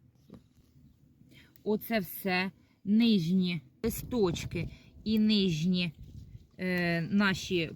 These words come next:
пасинки до першої ось цієї розвилки. Ось поки перець починає розходитися, треба видалити. Це який я ще не обірвала. І ось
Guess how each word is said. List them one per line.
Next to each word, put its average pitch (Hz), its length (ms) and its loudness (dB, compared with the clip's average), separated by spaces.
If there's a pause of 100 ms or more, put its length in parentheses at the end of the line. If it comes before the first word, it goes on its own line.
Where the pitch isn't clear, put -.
пасинки 277 720 -2 (340)
до 220 300 4
першої 190 840 0
ось 190 380 -2
цієї 175 640 0 (300)
розвилки. 202 920 2
Ось - 260 0
поки 220 280 -8
перець 226 360 0
починає 220 500 0
розходитися, 214 680 -4 (360)
треба 226 440 2 (220)
видалити. 156 680 -4
Це - 160 -2
який 156 220 -2
я 151 100 2
ще 170 200 0
не 165 140 0
обірвала. 285 600 2 (100)
І 185 100 -8
ось 180 200 -6